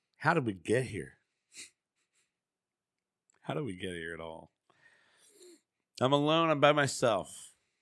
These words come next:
Not even for zombies. Like, they'll get you before you use it all. That's, that's a true story. They'll get you before you use it all.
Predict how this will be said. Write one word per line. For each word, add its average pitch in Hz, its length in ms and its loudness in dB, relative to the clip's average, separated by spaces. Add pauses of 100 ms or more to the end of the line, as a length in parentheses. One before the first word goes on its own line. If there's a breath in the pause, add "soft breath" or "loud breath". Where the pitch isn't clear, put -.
(240)
Not 170 200 6
even 180 160 2
for 151 220 -2
zombies. 147 720 -4 (540)
Like, 117 240 4
they'll 151 140 6
get 143 460 0
you 123 160 2
before 117 380 -2
you 120 100 2
use 120 260 2
it 113 60 2
all. 101 120 0
That's, 170 280 2
that's 208 260 -2
a 160 60 -4
true 143 240 2
story. 131 200 -2
They'll 139 120 8
get 160 340 2
you 139 80 4
before 131 360 0
you 117 140 0
use 113 300 2
it 92 60 -4
all. 60 280 -10